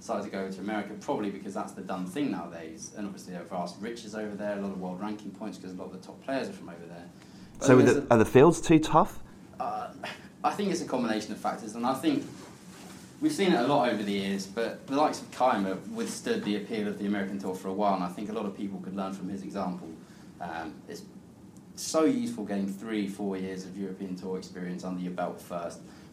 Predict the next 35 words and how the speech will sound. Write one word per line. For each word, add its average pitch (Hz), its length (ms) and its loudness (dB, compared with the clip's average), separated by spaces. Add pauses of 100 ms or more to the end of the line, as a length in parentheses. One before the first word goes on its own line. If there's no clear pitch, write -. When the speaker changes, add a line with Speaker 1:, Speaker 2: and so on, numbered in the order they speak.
Speaker 1:
playing 107 280 2
all 95 80 0
these 92 200 -4
different 98 380 -8
courses 90 360 -8
around 87 240 -8
the 85 80 -12
world, 85 340 -6
and 101 180 0
then 104 360 0
perhaps 98 340 -4
you're 98 80 -4
in 98 60 -2
a 98 40 -2
better 101 300 -2
position 95 640 -6 (380)
mentally, 104 460 0
you've 98 180 0
got 101 100 -2
a 98 40 2
more 98 300 2
honed 104 400 -4
skill 104 340 -4
set 101 280 -6
in 104 100 -2
order 98 180 -2
to 98 100 -8
then 110 280 -2
go 95 160 -2
out 90 200 0
and 95 140 -6
take 98 200 -8
on 90 80 -8
the 87 80 -10
Americans, 90 580 -4